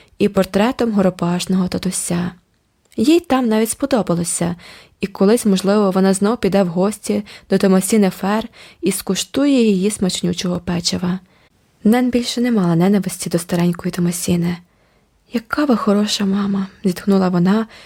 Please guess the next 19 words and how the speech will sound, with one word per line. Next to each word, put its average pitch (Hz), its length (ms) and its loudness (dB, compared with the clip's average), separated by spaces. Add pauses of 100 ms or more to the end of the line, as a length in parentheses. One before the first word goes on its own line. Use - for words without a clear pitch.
(100)
ховаючись 180 640 0
в - 100 -20
укритті 175 460 -2
цих 180 260 -4
незмінно 196 460 0
ніжних 170 500 0
обіймів. 180 480 -4 (800)
Бускові 208 500 2
сірі 214 280 0
сутінки 202 720 -2 (380)
лилися 196 460 4
на 185 120 0
світ 220 400 -6
із 202 160 -6
надпагорба. 180 720 -6 (400)
Густішав 233 720 0
оксамитово-лагідний 180 1200 2
літній 175 320 -2
вечір. 170 400 -4